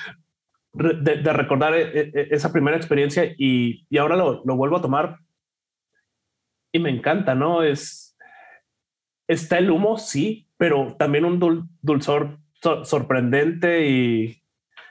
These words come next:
notas que no, no, no, no te imaginabas. Eh, ahorita en esta ocasión me, me está dando un poco más de, de carnes frías o bar-, barbecue. Eh, en la, la primera vez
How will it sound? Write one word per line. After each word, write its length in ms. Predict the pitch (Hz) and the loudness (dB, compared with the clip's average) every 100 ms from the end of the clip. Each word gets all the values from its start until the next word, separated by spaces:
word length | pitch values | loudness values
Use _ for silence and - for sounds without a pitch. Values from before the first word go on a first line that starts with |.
| - - - _ | -20 -20 -20 _
notas 340 | 139 139 160 156 | -2 2 0 2
que 100 | 139 | 2
no, 240 | 131 123 - | 2 -2 -2
no, 240 | 131 127 - | -2 -2 -2
no, 220 | 127 123 | -4 -2
no 160 | 131 131 | -2 0
te 100 | 151 | 0
imaginabas. 840 | 143 135 127 131 131 117 127 - | 0 -2 -2 0 0 -2 -6 -8
Eh, 380 | 123 120 117 110 - - _ _ _ | -2 -2 -2 -4 -12 -20 _ _ _
ahorita 340 | - 156 156 190 | -2 0 0 0
en 280 | 175 165 156 | 0 0 0
esta 180 | 147 190 | 0 -2
ocasión 540 | 170 135 151 165 170 | -2 0 0 0 0
me, 160 | 151 135 | -2 0
me 160 | 139 | -2
está 220 | 135 143 | -2 0
dando 220 | 143 151 151 | 0 2 -2
un 100 | 147 | -2
poco 200 | 147 147 | -2 0
más 240 | 139 135 | 0 0
de, 380 | 151 135 117 _ _ _ _ _ _ _ _ _ _ | 0 0 -4 _ _ _ _ _ _ _ _ _ _
de 500 | - 147 135 117 - _ _ _ _ _ _ _ | -4 -2 0 -2 -8 _ _ _ _ _ _ _
carnes 420 | - 143 139 151 151 | -2 0 0 -2 -2
frías 600 | 131 131 147 147 135 135 | 0 2 2 0 -2 -2
o 460 | 127 117 110 117 - _ _ _ _ _ - _ _ _ | 0 0 -2 -6 -16 _ _ _ _ _ -20 _ _ _
bar-, 300 | 123 127 127 131 | -2 -2 -2 0
barbecue. 640 | 143 151 170 175 190 185 139 | 0 2 0 0 -2 -2 -2
Eh, 280 | 135 123 135 | -2 -2 -2
en 240 | 135 120 | -4 -4
la, 180 | 139 139 | -2 -2
la 180 | 135 127 | 0 -2
primera 320 | 135 135 143 | 0 0 2
vez 440 | 151 151 147 - | 2 0 -4 -12